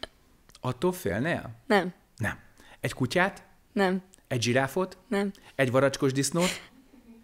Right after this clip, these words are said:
Speaker 2: Lehet.
Speaker 1: Már lehet?
Speaker 2: Igen.
Speaker 1: Ugye? Pókot?
Speaker 2: Hát,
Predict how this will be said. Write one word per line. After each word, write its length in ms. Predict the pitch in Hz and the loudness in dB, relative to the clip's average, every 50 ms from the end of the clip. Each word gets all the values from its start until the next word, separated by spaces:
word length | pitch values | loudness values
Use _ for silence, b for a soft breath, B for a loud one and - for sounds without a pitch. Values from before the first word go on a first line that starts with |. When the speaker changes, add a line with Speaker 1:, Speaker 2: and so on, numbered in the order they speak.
| _ - | _ 4
Speaker 2:
Lehet. 480 | 233 262 247 220 208 202 156 180 - - - - B B B B B 117 113 B - - | 6 8 8 8 8 6 4 0 -2 -8 -10 -16 B B B B B -6 -6 B -8 0
Speaker 1:
Már 240 | 139 165 160 151 | 4 6 8 8
lehet? 340 | 156 165 143 117 95 110 - | 8 8 6 6 6 6 6
Speaker 2:
Igen. 460 | 311 330 339 339 269 220 214 185 196 | 8 8 8 8 8 8 6 6 6
Speaker 1:
Ugye? 100 | 190 180 - - - _ | 4 0 -4 -12 -8 _
Pókot? 560 | - 151 135 139 - 180 190 202 - - - - - _ _ _ _ _ _ _ | 4 4 4 6 4 4 2 2 0 -6 -20 -20 -20 _ _ _ _ _ _ _
Speaker 2:
Hát, 680 | - 247 254 262 277 262 254 254 233 - - - 392 - | 0 4 6 8 8 10 8 8 6 4 -2 -8 -10 -10